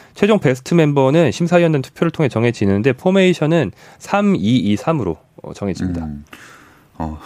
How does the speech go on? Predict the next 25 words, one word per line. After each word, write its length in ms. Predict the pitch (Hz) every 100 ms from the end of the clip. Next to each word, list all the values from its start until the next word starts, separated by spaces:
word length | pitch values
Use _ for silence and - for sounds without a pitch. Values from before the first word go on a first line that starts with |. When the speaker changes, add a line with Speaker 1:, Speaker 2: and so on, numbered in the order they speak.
| - _
Speaker 2:
손흥민 460 | - - 196 220 202
선수 320 | 180 165 139
후보에 400 | 123 180 180 151
들어갈 340 | - 101 113
수 140 | 107 78
있을까요? 400 | - 78 71 76
Speaker 1:
웃으면서 440 | 113 151 143 127
물어보시네요. 600 | 92 92 90 87 - 143 127 -
Speaker 2:
예, 280 | 87 82 -
뭔가 400 | 95 95 92 82 78
Speaker 1:
네. 80 | 92
Speaker 2:
역대라고 560 | 92 - 147 131 98
해서. 340 | 85 - 95 92
Speaker 1:
네, 200 | 98 92 -
사실 240 | 165 175
조금 160 | 180 147
힘들죠. 500 | 202 208 123 110 -
Speaker 2:
예. 40 | 87
Speaker 1:
네, 220 | 90 90
어렵다고 600 | 92 151 156 147 143 131
봅니다. 440 | 95 120 104 107
어렵다고 280 | 113 147 175
보는 200 | 120 127
게 60 | 139
합리적이고요. 640 | 165 170 139 101 139 135